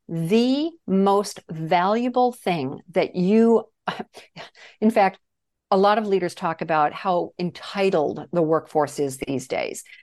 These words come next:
And I say, yes, you bet they're entitled. They're entitled to your time. They're entitled to your attention.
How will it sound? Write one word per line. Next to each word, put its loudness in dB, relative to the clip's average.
And 2
I 2
say, 0
yes, -2
you 0
bet -2
they're -6
entitled. -4
They're 0
entitled -2
to -6
your -2
time. 0
They're 0
entitled -2
to -6
your 0
attention. -2